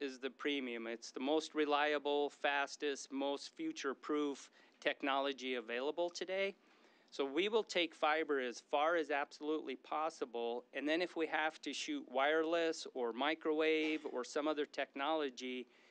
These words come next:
then we will do that. Now, we have, and this is following along with the Internet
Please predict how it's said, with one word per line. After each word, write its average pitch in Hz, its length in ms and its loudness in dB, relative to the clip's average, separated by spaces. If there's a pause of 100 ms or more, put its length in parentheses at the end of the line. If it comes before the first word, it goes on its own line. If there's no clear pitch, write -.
(160)
then 147 220 4
we 147 120 2
will 123 260 -2
do 139 220 -2
that. 113 300 -2 (880)
Now, 139 320 2 (240)
we 160 300 2
have, 165 400 4 (320)
and 143 140 0
this 160 200 2
is 151 140 -2
following 156 440 4
along 139 480 0
with 131 280 0
the 127 360 -4
Internet 151 360 0